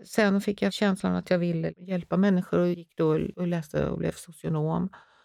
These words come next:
Och sen har jag då jobbat både som socionom och haft min, den här spalten i tidningen. Så jag känner att jag har faktiskt byggt rätt mycket. Jag är lite stolt över mig själv ändå,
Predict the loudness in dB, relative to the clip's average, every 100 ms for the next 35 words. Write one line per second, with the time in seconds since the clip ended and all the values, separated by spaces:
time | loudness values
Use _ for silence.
0 | _ _ -8 -2 2 2 2 2 2 0
1 | _ -4 -4 -2 -4 0 0 0 -4 -6
2 | -4 -6 -2 -2 0 -2 -6 -4 -6 -6
3 | _ -4 -2 -2 -6 -8 -8 -8 -8 -8
4 | -8 -6 -6 -4 -4 -4 -6 _ _ _
5 | -4 -2 2 4 6 4 2 -4 -18 _
6 | _ _ -6 -6 -6 -4 -2 -2 -4 -14
7 | 0 0 0 -16 -2 -2 0 -2 -2 0
8 | 2 2 0 -2 -8 _ 0 2 -2 -2
9 | 0 2 2 2 2 2 2 0 0 0